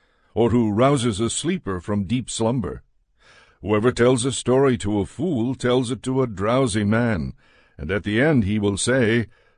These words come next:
"What is it?" Weep for the dead, for he has left the light behind, and weep for the fool,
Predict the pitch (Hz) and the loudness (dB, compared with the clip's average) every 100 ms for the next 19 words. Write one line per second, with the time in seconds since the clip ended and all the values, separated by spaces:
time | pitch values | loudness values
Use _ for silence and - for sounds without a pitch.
0 | _ - 214 220 190 117 - _ _ _ | _ -8 -4 -2 -2 -2 -4 _ _ _
1 | _ _ _ _ - - 160 - 107 110 | _ _ _ _ -8 -2 -2 -2 0 0
2 | 104 95 90 69 - _ _ _ 90 92 | 2 0 -2 -4 -14 _ _ _ -6 -2
3 | 123 117 120 98 104 135 - 101 104 117 | 0 2 2 0 -2 -2 -4 0 0 0
4 | - 73 95 123 107 78 - - 98 110 | -6 -4 0 0 0 -4 -10 -6 -2 -2
5 | 170 - 113 110 - 165 208 120 92 | -2 -4 -2 -2 -2 -2 -2 -2 -4